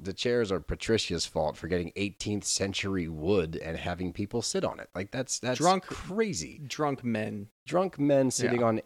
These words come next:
Speaker 1: eighteenth century chairs. No one should sit on an eighteenth century chair. If you at home have an eighteenth century chair,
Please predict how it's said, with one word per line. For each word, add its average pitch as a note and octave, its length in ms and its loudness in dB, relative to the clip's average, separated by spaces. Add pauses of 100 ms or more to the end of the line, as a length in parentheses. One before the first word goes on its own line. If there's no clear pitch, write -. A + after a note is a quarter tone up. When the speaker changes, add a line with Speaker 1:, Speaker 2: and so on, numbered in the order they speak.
Speaker 1:
eighteenth A#2+ 500 0
century G2 640 0
chairs. F2+ 600 -2 (560)
No F#3+ 240 4
one F#3 220 4
should D3 240 2
sit F#2 260 4
on F#2 160 0
an F2 160 0
eighteenth E2+ 460 -4
century D2+ 460 -2
chair. D2 260 -4
If F2 160 -4
you F#3+ 180 2
at B2 80 2
home G#2+ 420 2
have F2+ 220 -2
an E2 80 -4
eighteenth F2+ 440 -2
century F2 420 0
chair, G2 320 2